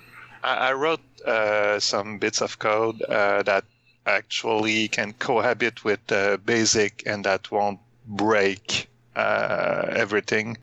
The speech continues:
uh, because of course the, uh, <laughs> the, uh, if you run a program for the, if you run a Coco three and you run a Coco three, uh, program, uh, it will tr-, most of the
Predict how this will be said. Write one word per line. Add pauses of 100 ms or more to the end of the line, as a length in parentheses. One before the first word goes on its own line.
uh,
because
of
course
the,
uh, (180)
<laughs>
the,
uh,
if
you
run
a
program
for
the, (100)
if
you
run
a
Coco
three
and
you
run
a
Coco
three,
uh,
program,
uh,
it
will
tr-, (240)
most
of
the